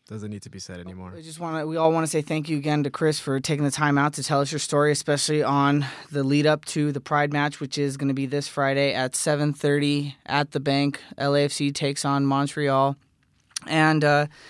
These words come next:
Speaker 2: you know, like we've said at the end of an, an, all of our episodes, if you have a story that you wanna tell or if you're interested in coming on,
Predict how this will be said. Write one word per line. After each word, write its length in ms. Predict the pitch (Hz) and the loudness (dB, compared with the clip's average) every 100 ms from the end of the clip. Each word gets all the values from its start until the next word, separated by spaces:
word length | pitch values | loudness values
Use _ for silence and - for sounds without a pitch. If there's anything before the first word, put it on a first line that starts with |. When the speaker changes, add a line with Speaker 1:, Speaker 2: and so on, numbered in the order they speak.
| - - | -18 -2
Speaker 2:
you 100 | 160 | 2
know, 180 | 156 151 | 4 4
like 220 | 156 151 | 2 0
we've 160 | 160 | -2
said 180 | - 170 | 0 0
at 120 | 160 | 0
the 120 | 151 147 | 0 2
end 140 | 151 | 2
of 80 | 139 | 2
an, 220 | 139 135 | 0 0
an, 200 | - 147 - | -2 -4 0
all 160 | 135 139 | 2 2
of 80 | 135 | 2
our 100 | 131 | 0
episodes, 460 | 135 131 135 131 | 0 -4 -6 -6
if 180 | 127 - | -10 -8
you 140 | 143 | -4
have 160 | 147 147 | -2 -2
a 40 | |
story 280 | 151 160 160 | -4 -4 -4
that 200 | 143 - | -4 -8
you 80 | 143 | -6
wanna 220 | 143 151 | -4 -4
tell 320 | 139 147 156 | -2 0 2
or 80 | 165 | 2
if 100 | 135 | 0
you're 140 | 135 135 | -2 -2
interested 380 | 139 147 151 | -2 -4 -4
in 80 | 135 | -2
coming 320 | 131 143 139 | -2 0 0
on, 320 | 139 143 165 | 2 2 0